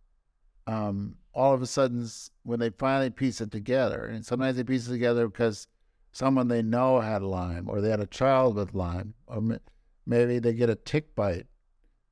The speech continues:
and they think about Lyme, but when you did the story, you realize, "Gosh, I've been sick for four years. It's just that that tick got me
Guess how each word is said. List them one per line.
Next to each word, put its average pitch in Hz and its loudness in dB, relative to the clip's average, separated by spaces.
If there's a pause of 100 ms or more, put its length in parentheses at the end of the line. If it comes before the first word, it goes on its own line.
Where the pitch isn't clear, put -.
(680)
and 120 2
they 113 2
think 139 0
about 117 4
Lyme, 107 0
but 110 -2 (400)
when 113 -4
you 117 0
did 117 0
the 107 -6
story, 156 2
you 117 2
realize, 117 4
"Gosh, 139 0
I've 120 0
been 120 0
sick 120 -4
for 117 -4
four 123 0
years. 127 2
It's 104 -6
just 123 -4
that 110 -2
that 117 0
tick - -4 (460)
got 120 2
me 107 -4